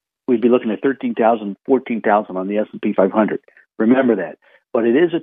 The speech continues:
choppy cycle. It's, it's, you know, twenty twenty-three will probably be choppy, and twenty twenty-four will probably, when everybody's bearish, bring people back in. I will mention this. You know, I talked about the momentum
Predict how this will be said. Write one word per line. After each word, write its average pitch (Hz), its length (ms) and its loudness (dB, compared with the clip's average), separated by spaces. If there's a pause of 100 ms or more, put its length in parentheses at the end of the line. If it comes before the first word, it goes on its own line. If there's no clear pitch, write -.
(160)
choppy 127 480 0
cycle. 147 380 0
It's, - 120 -16 (180)
it's, 110 240 -2 (340)
you 131 80 0
know, 98 120 0 (220)
twenty 127 220 4
twenty-three 131 560 2
will 127 60 2
probably 113 320 2
be - 120 -6
choppy, 110 440 -2 (520)
and 113 140 -6
twenty 120 240 2
twenty-four 120 640 2
will 95 180 -10
probably, 120 580 2 (420)
when 104 120 -4
everybody's 123 560 0
bearish, 92 320 -2 (560)
bring 107 200 4
people 107 260 0
back 98 320 0
in. 95 260 2 (500)
I 104 60 -6
will 113 200 4
mention 135 360 2
this. 135 200 2 (120)
You 113 60 -2
know, 113 120 -2
I 95 80 -4
talked 123 300 -2
about 113 400 0 (580)
the 117 100 -6
momentum 113 680 2